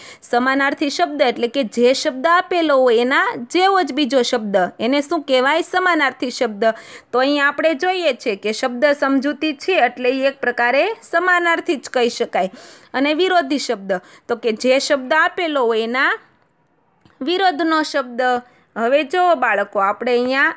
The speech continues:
જોઈએ કે ભાષા સજ્જતા, તો ઉચ્ચારણ વિષયક સજ્જતા સ અને શ,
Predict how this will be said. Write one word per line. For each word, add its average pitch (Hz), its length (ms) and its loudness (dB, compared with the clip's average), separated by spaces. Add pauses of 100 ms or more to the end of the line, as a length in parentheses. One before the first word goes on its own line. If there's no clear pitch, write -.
(120)
જોઈએ 294 480 0
કે 247 160 -2
ભાષા 247 480 0
સજ્જતા, 240 600 -4 (560)
તો 311 380 2
ઉચ્ચારણ 285 720 0
વિષયક 285 640 -4
સજ્જતા 262 600 0
સ - 240 -6 (260)
અને 254 320 0 (320)
શ, - 220 -8